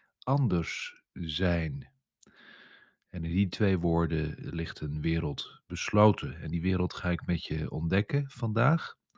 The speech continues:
En ik ben benieuwd of alleen deze titel al iets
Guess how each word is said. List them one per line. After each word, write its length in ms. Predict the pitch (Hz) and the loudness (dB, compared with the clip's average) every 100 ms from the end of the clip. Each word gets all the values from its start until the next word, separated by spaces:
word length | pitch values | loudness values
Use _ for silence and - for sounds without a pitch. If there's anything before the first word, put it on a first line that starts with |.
| _ - - - - - _ _ - | _ -20 -20 -20 -20 -20 _ _ -4
En 280 | 90 87 | 2 2
ik 120 | 87 82 | 2 0
ben 160 | 85 | 2
benieuwd 440 | 80 80 87 87 82 | 4 4 4 4 -2
of 280 | 78 - | -6 -8
alleen 400 | 87 85 85 82 | -4 0 2 2
deze 500 | 80 78 76 - 76 | 2 0 -2 -4 -6
titel 560 | - 95 - 85 82 - | 0 -2 0 -2 -2 -6
al 420 | 82 82 80 78 | -4 -2 -2 -4
iets 540 | - 160 - - - | -6 -6 -4 -8 -10